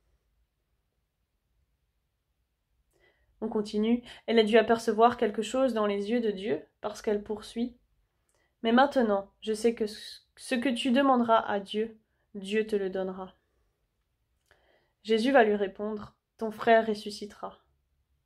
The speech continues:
Marthe n'a peut-être pas beaucoup aimé la réponse parce qu'elle dit, «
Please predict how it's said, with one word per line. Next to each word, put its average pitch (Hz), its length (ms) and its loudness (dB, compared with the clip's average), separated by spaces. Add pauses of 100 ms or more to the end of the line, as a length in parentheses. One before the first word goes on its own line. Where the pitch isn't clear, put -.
(1400)
Marthe - 640 2 (420)
n'a 214 140 -2
peut-être 240 300 4
pas 262 100 8
beaucoup 240 320 2
aimé 254 200 4
la 233 100 4
réponse 233 520 -4
parce - 260 -8
qu'elle 190 300 -8
dit, « 220 240 -10